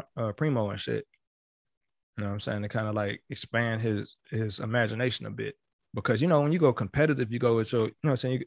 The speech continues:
there's low-hanging fruit at that point. You know what I'm saying? It's easier to talk about the shit you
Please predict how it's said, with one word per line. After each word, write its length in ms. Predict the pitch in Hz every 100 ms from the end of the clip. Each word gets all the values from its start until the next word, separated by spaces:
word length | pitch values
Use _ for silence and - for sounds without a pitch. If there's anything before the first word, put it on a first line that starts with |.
| -
there's 180 | 131 123
low-hanging 360 | 127 135 123
fruit 220 | 110 160
at 100 | 131 113
that 180 | 107
point. 220 | - 104 - _ _ _ _ _ _ _
You 60 | 107
know 60 |
what 60 | 107
I'm 40 | 101
saying? 260 | 110 107
It's 160 | 107 107
easier 300 | 131 147 123
to 60 |
talk 140 | 120 113
about 180 | 110 107
the 80 |
shit 260 | 110 117 110
you 120 | 110